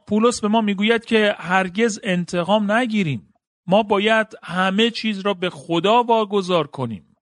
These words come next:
همان لحظه ای که سعی می‌کنیم انتقام بگیریم، خود را در جایگاه خدا گذاشته ایم، چون در رومیان فصل دوازده آیه نوزده به طور واضح نوشته شده است: «هرگز از کسی انتقام نگیرید.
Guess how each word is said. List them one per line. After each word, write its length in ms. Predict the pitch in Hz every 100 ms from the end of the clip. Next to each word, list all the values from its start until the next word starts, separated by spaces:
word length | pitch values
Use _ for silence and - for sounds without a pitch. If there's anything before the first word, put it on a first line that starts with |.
| _ _
همان 260 | - 190 196
لحظه 320 | 196 170 208
ای 120 | 208
که 120 | 196 202
سعی 280 | 208 196
می‌کنیم 400 | 196 180 185 196 196
انتقام 540 | 185 175 175 190 196
بگیریم، 560 | 175 170 175 196 190 151 _ _
خود 360 | - 254 220
را 100 | 214
در 180 | 202 185
جایگاه 580 | 165 185 180 202 208 202
خدا 460 | - 180 185 226
گذاشته 480 | 214 208 196 185 196
ایم، 460 | 185 180 175 160 156 _
چون 200 | - 202
در 160 | 190 180
رومیان 420 | 175 170 190 196
فصل 340 | 190 190 196
دوازده 500 | 180 175 170 160 175
آیه 640 | 185 170 175 185 185 175 160
نوزده 460 | 170 165 156 156 175
به 160 | 160
طور 240 | 156 185 185
واضح 640 | 147 147 156 156 160 175
نوشته 420 | 160 165 147 -
شده 280 | 185 170 175
است: 360 | 180 165 - - _ _ -
«هرگز 600 | 156 175 165 214 240 214
از 260 | 196 -
کسی 460 | - 202 - 214 208
انتقام 760 | 196 185 - 175 185 190 190 185
نگیرید. 600 | 196 180 147 110 _